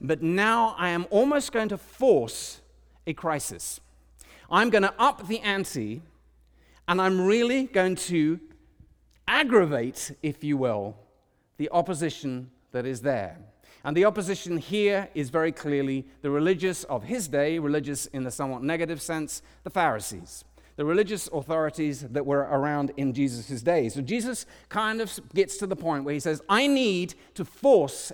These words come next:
a crisis because I need you to understand that something new and very old has come into the world in me, in Jesus." So now in Luke six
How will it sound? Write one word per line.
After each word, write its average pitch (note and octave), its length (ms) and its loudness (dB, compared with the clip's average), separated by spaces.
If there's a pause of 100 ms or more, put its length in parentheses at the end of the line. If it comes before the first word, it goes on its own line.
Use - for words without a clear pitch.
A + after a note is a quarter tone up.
a E3 120 6
crisis F3 760 -2 (240)
because D#3+ 640 4
I E3+ 120 0
need A3+ 300 2
you D4 100 2
to B3 180 2
understand F3 880 0 (240)
that D#3 160 -2
something G#3 840 -2
new G3+ 440 4 (340)
and F#3 300 0
very E3+ 340 4
old B2+ 580 2 (220)
has C3+ 200 -6
come C3+ 440 -4 (240)
into C3 260 -6
the A#2+ 80 -4
world G#2+ 460 -4 (300)
in A#2 180 -8
me, F#2+ 220 -10 (260)
in A#2+ 160 -8
Jesus." G2 540 -14 (3500)
So - 160 2
now B3+ 540 4
in A3+ 260 2
Luke A3 200 0
six - 580 -4